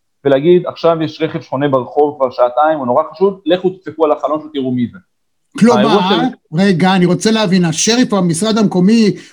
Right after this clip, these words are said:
Speaker 2: או מי ש-nine one one בארצות הברית עונה, אתה אומר, "שלום, אני מדבר מתל אביב, או מרמת שרון, מאיפה שנמצא המוקד שלך, תשמע, בבית הכנסת הזה והזה עכשיו,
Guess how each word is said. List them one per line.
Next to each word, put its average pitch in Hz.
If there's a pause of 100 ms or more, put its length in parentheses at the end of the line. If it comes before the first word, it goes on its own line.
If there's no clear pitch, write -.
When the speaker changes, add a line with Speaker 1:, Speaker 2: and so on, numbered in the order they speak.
(120)
Speaker 2:
או 180
מי 185
ש-nine 196
one 196
one 202
בארצות 185
הברית 180
עונה, 185
אתה 202
אומר, 190
"שלום, 196
אני 196
מדבר 180
מתל 175
אביב, 214 (720)
או 180
מרמת 185
שרון, 196
מאיפה 196
שנמצא 190
המוקד 208
שלך, 247 (420)
תשמע, 226
בבית 208
הכנסת 240
הזה 190
והזה 208
עכשיו, 240